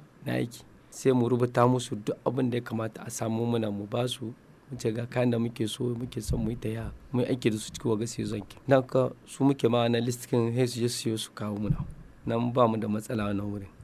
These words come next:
Yanzu matsalar da muke samu wani bi da su fannin wajen ƙwallo ne, yanda kowa ya faɗi. Yan ƙwallo na yanzu kamar yan mata ne, sai an yi kwalliya, takalmi, kayan dai suna da yawa na yan ƙwallo.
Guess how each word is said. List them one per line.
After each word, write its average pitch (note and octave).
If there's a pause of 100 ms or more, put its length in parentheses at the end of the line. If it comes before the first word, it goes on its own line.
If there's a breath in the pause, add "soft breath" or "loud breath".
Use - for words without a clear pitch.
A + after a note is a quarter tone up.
(640 soft breath)
Yanzu B2
matsalar D3+
da C#3+
muke D3
samu C3+
wani C#3
bi C3+
da B2+
su C#3+ (300)
fannin C#3
wajen A#2+
ƙwallo A#2+
ne, A#2
yanda C#3
kowa D3
ya C#3
faɗi. A2 (800)
Yan D3
ƙwallo D#3
na D3+
yanzu B2 (340)
kamar D3+
yan D#3+
mata D3+
ne, A2 (200)
sai -
an D#3+
yi D3+
kwalliya, C3 (180)
takalmi, C#3 (180)
kayan G3
dai D#3+
suna D#3+
da C3
yawa B2+
na B2+
yan B2+
ƙwallo. B2